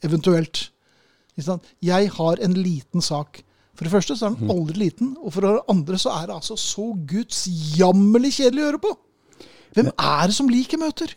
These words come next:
Speaker 2: Er ikke det ganske flaut da, hvis du s-, sitter i et møte, og så skal du liksom innrømme for alle de, de andre som sitter der, at du har en liten sak?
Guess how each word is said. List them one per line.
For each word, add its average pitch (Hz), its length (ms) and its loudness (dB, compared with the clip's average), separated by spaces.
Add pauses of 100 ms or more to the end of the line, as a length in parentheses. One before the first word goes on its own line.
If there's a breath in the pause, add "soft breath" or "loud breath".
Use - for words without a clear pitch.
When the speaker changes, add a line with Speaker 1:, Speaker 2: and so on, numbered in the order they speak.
(320)
Speaker 2:
Er - 60 -10
ikke - 140 -10
det 135 100 -2
ganske 139 260 -2
flaut - 380 -10
da, 165 160 0
hvis 170 160 0
du 151 160 -2
s-, 143 460 0
sitter - 320 -4
i 135 40 2
et 135 120 -6
møte, 151 340 0
og 139 100 2
så 147 200 2 (480 loud breath)
skal - 240 0
du 139 60 4
liksom 139 340 -2
innrømme 127 580 0
for 165 160 -2
alle 131 520 2
de, 135 340 -2
de 139 160 0
andre 120 240 -4
som 147 120 0
sitter 131 280 -6
der, 127 80 -2
at - 80 -10
du - 80 2
har 135 120 0
en 135 120 2
liten 127 240 -2
sak? - 380 -4